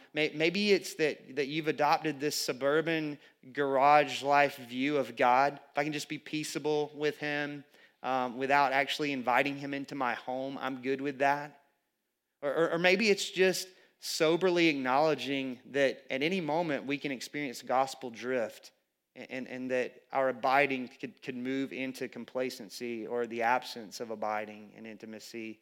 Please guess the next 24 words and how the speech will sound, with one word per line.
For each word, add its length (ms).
And, 140
and 140
so 360
yet 220
again, 280
we 100
fix 340
our 100
eyes 520
on 180
Jesus. 640
And 80
then 100
out 240
of 260
that, 580
let 240
those 200
questions 600
of 120
self-reflection 880
come 400
as 280
to 260